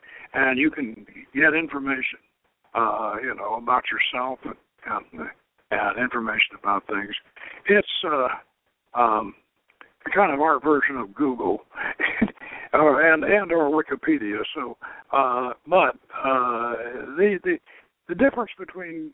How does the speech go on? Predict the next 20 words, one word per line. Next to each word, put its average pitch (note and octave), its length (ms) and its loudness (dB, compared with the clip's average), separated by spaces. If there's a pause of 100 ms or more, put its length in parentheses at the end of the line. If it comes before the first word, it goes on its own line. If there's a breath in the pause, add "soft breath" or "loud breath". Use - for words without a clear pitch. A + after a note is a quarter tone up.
uh, C#3 460 -2
us, G3 60 -2 (240)
uh, C3+ 80 -6
between D#3+ 440 -6
our, E3+ 380 2
our, E3+ 380 0
our F3 260 2
version E3 360 0
of C3 120 -10
HOD C3 420 2 (480 soft breath)
and D#3+ 220 2
Wikipedia E3 600 -4
and D3 120 -8
Google D3 440 -2 (340 loud breath)
is F#3 380 4
that C#3 160 -6 (140)
this, G3 260 4 (2500)
if F3+ 180 -2
you G3+ 120 -2
remember, F#3 380 -2